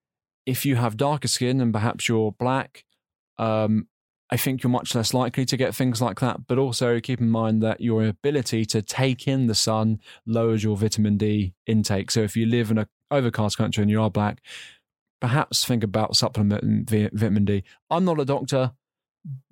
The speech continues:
You know, I've, you know, Doctor Onan's in this week. However, I just wanted,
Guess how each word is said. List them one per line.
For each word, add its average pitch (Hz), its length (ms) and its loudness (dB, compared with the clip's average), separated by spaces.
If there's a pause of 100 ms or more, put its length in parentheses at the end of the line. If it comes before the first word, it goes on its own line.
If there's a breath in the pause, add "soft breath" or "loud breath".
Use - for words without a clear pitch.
(120)
You 131 120 0
know, 120 180 2
I've, 117 320 0
you 123 80 0
know, 113 100 2
Doctor 123 340 0
Onan's 117 420 2
in 110 160 0
this 110 180 0
week. 113 220 0 (260 loud breath)
However, 131 640 0 (480)
I 127 100 2
just 139 200 0
wanted, 127 460 -2